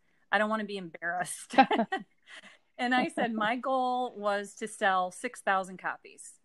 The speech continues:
because I thought, "Okay, six thousand, that's a pretty respectable number. That's more, that exceeds the number of relatives I have. So it means that strangers would actually be buying it and reading it." So the fact that it, you know, is still out there, um,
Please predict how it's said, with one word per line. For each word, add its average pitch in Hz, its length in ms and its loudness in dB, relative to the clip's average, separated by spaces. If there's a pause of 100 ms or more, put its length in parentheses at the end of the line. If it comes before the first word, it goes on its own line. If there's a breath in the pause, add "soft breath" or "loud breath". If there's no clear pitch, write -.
(140)
because 196 240 -6
I 196 120 4
thought, 185 300 4
"Okay, 311 240 0
six 415 260 -10
thousand, 262 320 2
that's 277 160 -6
a 320 40 -18
pretty 277 240 -6
respectable 214 560 -4
number. 190 280 -2
That's 240 240 0
more, 214 600 0 (320)
that 233 140 -4
exceeds 233 480 -8
the 214 100 -2
number 208 320 2
of 180 120 -4
relatives 190 520 2
I 180 160 0
have. 180 380 2
So 185 140 -4
it 180 80 -6
means 202 220 -6
that 202 140 -12
strangers 202 640 -2
would 190 100 -4
actually 190 320 0
be 196 140 -6
buying 180 380 2
it 180 100 -8
and 180 100 -10
reading 175 300 -6
it." 175 140 -2 (600 soft breath)
So 240 200 0
the 240 100 -2
fact 320 300 4
that 392 120 0
it, 240 240 -2 (440)
you 240 140 -4
know, 208 200 4
is 214 240 -2
still 254 640 2
out 202 320 4
there, 180 520 -2 (480 soft breath)
um, 185 460 0